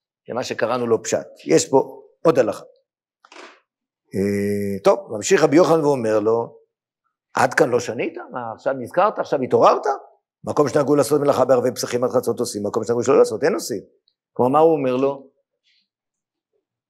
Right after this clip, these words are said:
מה, ברור שיש דבר כזה, של מנהגים שונים. עכשיו אתה התעוררת, מטרידה אותך הלכה של מגילה, טוב, נניח שאתה חושב שמהפסוק יש רמז לדבר הזה, אבל, אבל כל העולם ההלכתי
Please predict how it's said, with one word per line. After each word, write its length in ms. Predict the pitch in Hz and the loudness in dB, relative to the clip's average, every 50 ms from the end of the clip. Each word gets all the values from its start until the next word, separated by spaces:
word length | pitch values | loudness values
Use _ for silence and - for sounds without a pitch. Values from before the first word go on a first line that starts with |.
| _ _ _ - | _ _ _ -2
מה, 80 | 165 | 0
ברור 240 | 170 220 226 - - | 0 2 2 2 2
שיש 240 | - - 403 - 220 | 2 2 2 4 4
דבר 240 | 170 131 131 117 101 | 2 0 0 -2 -6
כזה, 220 | - 101 80 92 82 - _ _ _ _ _ _ _ _ _ | -8 -10 -10 -12 -16 -18 _ _ _ _ _ _ _ _ _
של 180 | - - 160 156 | -4 0 0 2
מנהגים 380 | 151 151 151 147 135 143 131 | 4 4 4 4 2 0 -2
שונים. 420 | 117 - 135 123 113 104 95 87 85 _ _ _ _ _ _ - | -2 -2 -2 -2 -2 -4 -6 -8 -16 _ _ _ _ _ _ -12
עכשיו 220 | - - 226 233 | -6 -2 -2 2
אתה 80 | 240 240 | 4 4
התעוררת, 440 | 233 233 233 233 240 240 247 240 233 196 185 170 135 170 175 170 170 | 4 4 4 2 4 2 2 2 0 -2 -2 -2 -4 -4 -4 -4 -2
מטרידה 340 | 160 151 - 160 160 175 208 | -2 -4 -2 0 2 4 4
אותך 220 | 226 220 - - 190 185 175 - - - - - - - | 4 2 0 0 0 0 0 -2 -6 -12 -20 -20 -10 -4
הלכה 320 | - 147 160 - - 190 196 | -2 0 2 2 4 4 2
של 160 | - 175 175 | 2 0 -2
מגילה, 460 | 160 156 147 131 143 160 180 208 202 | 0 0 -2 0 0 0 0 0 2
טוב, 300 | 202 - 240 247 233 196 | 4 6 6 6 6 4
נניח 580 | 175 165 170 208 240 240 226 202 160 151 139 - - _ _ _ _ _ _ _ _ _ _ | 2 2 4 4 4 4 4 4 2 -2 -6 -8 -14 _ _ _ _ _ _ _ _ _ _
שאתה 260 | _ - - 151 151 - - - - - _ - | _ 0 2 2 2 0 -2 -10 -20 -20 _ -10
חושב 400 | - - 160 139 - 233 254 190 | -6 -4 -2 2 6 6 6 6
שמהפסוק 760 | - 202 202 196 190 - 196 175 - 240 240 - 240 - - 160 | 4 2 2 0 0 0 -2 0 2 2 2 2 0 -4 -10 -6
יש 420 | 147 156 196 240 247 214 - - | 0 4 6 6 6 6 4 2
רמז 240 | 185 180 160 151 135 | 2 2 2 2 0
לדבר 340 | 143 131 131 123 127 117 113 | 0 0 0 -2 -2 -4 -4
הזה, 160 | 101 107 117 | -6 -6 -6
אבל, 200 | 120 131 143 - | -6 -4 -4 -4
אבל 160 | 151 - - | -2 -2 0
כל 180 | - 180 180 190 | 2 4 6 6
העולם 260 | 185 190 202 208 214 | 6 4 4 0 -2
ההלכתי 600 | 220 214 190 - 208 208 - 240 262 262 - - | -2 -4 -4 -4 -6 -6 -4 -2 -4 -4 -4 -8